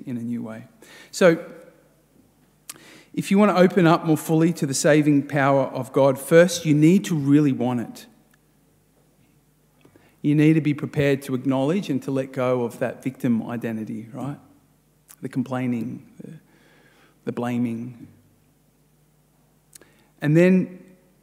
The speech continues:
you need to patiently acknowledge and accept what you're facing. Be prepared to, to persevere in spite of it. And keep your eyes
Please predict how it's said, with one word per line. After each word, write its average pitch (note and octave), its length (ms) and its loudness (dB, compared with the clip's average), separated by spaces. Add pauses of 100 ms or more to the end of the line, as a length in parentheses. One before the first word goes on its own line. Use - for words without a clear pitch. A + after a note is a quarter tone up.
(360)
you D3 120 -2
need D3+ 240 4
to C3 160 -4 (300)
patiently D#3 640 -2
acknowledge C3+ 600 -4
and C#3+ 100 -2
accept - 600 -8 (1120)
what B2+ 140 -8
you're C3+ 80 -16
facing. C3 560 -4
Be C#3 180 -6
prepared C#3 560 -2
to, B2 200 -6
to - 180 -18
persevere C#3+ 680 -2
in B2 100 -2
spite A#2+ 360 -6
of C3 80 -6
it. G#3+ 160 -6 (960)
And B2 600 -4 (480)
keep D3+ 380 -6 (280)
your A#2+ 200 -8
eyes A#2+ 560 -6